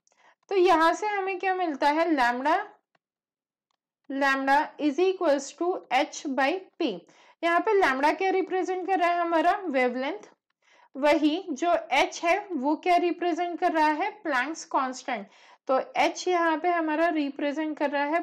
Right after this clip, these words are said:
प्लैंक्स कांस्टेंट, और पी क्या है हमारा? मोमेंटम।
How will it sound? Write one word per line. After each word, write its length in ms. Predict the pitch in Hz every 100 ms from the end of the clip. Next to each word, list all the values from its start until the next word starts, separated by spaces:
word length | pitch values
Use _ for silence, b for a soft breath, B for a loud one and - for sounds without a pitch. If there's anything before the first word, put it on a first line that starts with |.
| 339
प्लैंक्स 400 | 285 247 302 -
कांस्टेंट, 640 | - 269 254 247 277 285 - _ _ _ b b b b
और 180 | - 302 - -
पी 160 | 330 359 359
क्या 120 | 403
है 180 | 392 392 392
हमारा? 400 | 349 330 320 440 339
मोमेंटम। 720 | 311 294 285 269 247 220 190